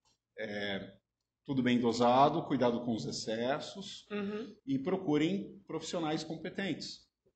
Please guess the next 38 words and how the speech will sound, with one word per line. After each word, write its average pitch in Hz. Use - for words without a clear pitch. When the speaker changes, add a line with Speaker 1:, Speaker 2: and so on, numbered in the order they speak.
Speaker 1:
profissionais 113
que -
saibam 120
o 160
que -
estão 147
fazendo, 135
pra -
que -
você 269
também 160
não, 160
não 175
se -
lesione, 113
né, 113
não 120
se -
machuque. -
Speaker 2:
<laughs> -
Júlio, 311
pra 294
gente 320
ir 339
encerrando, 302
eu 247
vou 262
fazer 277
algumas 277
perguntas 269
que -
você 233
pode 254
jogar 247
palavras 240
aí 233
aleatoriamente, 240
tá? 240